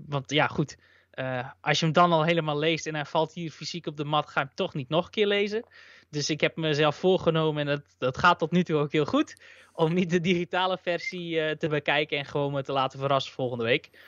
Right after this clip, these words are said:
Ik zag wel op Twitter al een aantal, eh, screenshots, eh, voorbij zien komen van iemand die hem al, eh, al gezien had. Onze gerenommeerde, eh, collega Jeroen Toet. En, eh,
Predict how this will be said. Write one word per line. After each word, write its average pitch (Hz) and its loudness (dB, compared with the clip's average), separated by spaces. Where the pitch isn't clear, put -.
Ik - -12
zag 147 2
wel 175 6
op 180 0
Twitter 214 2
al 175 2
een 170 0
aantal, 160 0
eh, 143 -2
screenshots, 190 -4
eh, 151 4
voorbij 170 4
zien 170 -4
komen 151 -2
van 151 -4
iemand 151 -4
die 143 -6
hem 143 -6
al, 135 -4
eh, 135 -2
al 139 -2
gezien 131 -2
had. 196 0
Onze 139 2
gerenommeerde, 147 4
eh, 131 -4
collega 143 4
Jeroen 135 0
Toet. 269 -2
En, 156 -2
eh, 151 -2